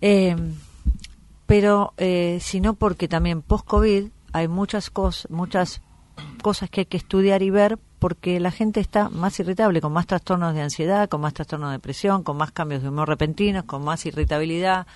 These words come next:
más frustración, y bueno, y todo eso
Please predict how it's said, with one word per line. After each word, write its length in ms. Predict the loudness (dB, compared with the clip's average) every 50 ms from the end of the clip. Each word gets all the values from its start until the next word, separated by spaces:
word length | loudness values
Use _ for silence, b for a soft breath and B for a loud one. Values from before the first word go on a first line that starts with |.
| B B B B B
más 240 | 0 2 2 2 2
frustración, 720 | 2 -2 -4 -2 -2 -4 -2 -2 -2 -2 -2 -2 -4 -8 -12 b b b b b b b b
y 100 | -6 -4
bueno, 200 | -2 0 0 -2
y 60 | -2
todo 220 | 0 2 4 4
eso 300 | 4 2 0 -2 -6 -6